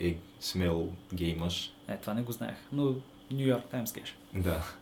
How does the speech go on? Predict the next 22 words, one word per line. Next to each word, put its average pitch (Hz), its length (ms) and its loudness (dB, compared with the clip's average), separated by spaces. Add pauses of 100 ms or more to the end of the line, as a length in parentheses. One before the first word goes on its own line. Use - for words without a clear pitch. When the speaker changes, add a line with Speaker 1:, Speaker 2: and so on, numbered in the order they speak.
(840)
Speaker 2:
Няма 131 260 6
какво 127 200 0
да 117 80 2
се 117 120 -2
изненадваме 104 520 -2
там 120 220 2
също. - 320 -10 (1600)
А, 117 360 4
Speaker 1:
Ми, 101 220 2
добре. 98 340 2 (600)
Междувременно, 92 720 4
за 87 120 4
който 98 240 4
не 95 80 4
се 104 120 2
е 98 40 4
досетил, 92 380 4
това 90 160 0
е 87 80 2
Камък, 90 280 2
ножица, 90 320 2
хартия, 87 500 2